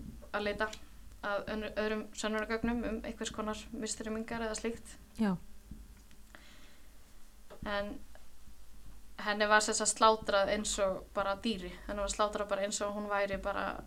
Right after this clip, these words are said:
Speaker 1: eh, einhver, bara elgur eða eitthvað. Það var bara þannig, þetta var bara sem í sláturhúsi, bara eins og í versta sláturhúsi.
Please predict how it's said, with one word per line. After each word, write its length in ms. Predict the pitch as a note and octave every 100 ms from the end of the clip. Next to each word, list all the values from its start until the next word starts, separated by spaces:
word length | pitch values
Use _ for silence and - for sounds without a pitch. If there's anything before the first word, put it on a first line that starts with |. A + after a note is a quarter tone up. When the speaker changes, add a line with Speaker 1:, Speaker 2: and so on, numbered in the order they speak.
| -
Speaker 1:
eh, 220 | - - - - - -
einhver, 320 | G#3+ G3 G3 - - - - - - - - - - - - - -
bara 460 | G3+ G3 G3+ - - - - - - -
elgur 420 | G#3 A3+ - F3+
eða 160 | F3+ F3
eitthvað. 220 | - F3 - -
Það 80 | G3+
var 100 | G3
bara 160 | F#3+ F#3+
þannig, 240 | G3+ F3+
þetta 140 | F3+
var 80 | F#3+
bara 120 | F#3+
sem 100 | G3+
í 60 | G3+
sláturhúsi, 460 | G#3+ G#3 F#3+ F3 F3 - -
bara 140 | G3+ F#3+
eins 100 | F#3+
og 220 | F#3+ F#3+ - - - - - - -
í 100 | G#3+
versta 260 | G#3 G#3 G#3+
sláturhúsi. 480 | G#3+ G#3+ G3 F#3